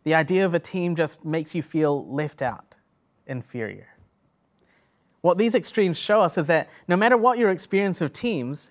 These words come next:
humanity is relational. The fact that we're not alone in this world can have a huge impact on life. It impacts how useful we feel,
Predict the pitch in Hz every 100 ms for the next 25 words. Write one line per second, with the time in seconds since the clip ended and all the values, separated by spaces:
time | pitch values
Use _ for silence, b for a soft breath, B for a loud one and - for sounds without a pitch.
0 | _ - 185 180 196 208 190 190 127 156
1 | 143 147 135 120 113 - 85 - _ _
2 | _ _ _ _ _ - 156 226 202 185
3 | - 165 165 165 175 185 190 175 160 170
4 | 170 151 139 156 151 151 156 160 165 -
5 | 202 240 254 180 143 127 117 - 107 95
6 | - - _ _ _ _ _ _ _ -
7 | 151 143 147 - 156 147 143 135 - 131
8 | 120 127 117 - 151 185 214 240